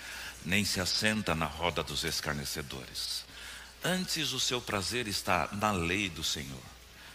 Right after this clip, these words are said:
e na sua lei medita de dia e de noite.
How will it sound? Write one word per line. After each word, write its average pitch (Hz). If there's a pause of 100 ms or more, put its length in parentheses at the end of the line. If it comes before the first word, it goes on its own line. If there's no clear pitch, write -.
(140)
e 76
na 78
sua 87
lei 95 (100)
medita 87 (160)
de 76
dia 95
e -
de 87
noite. 73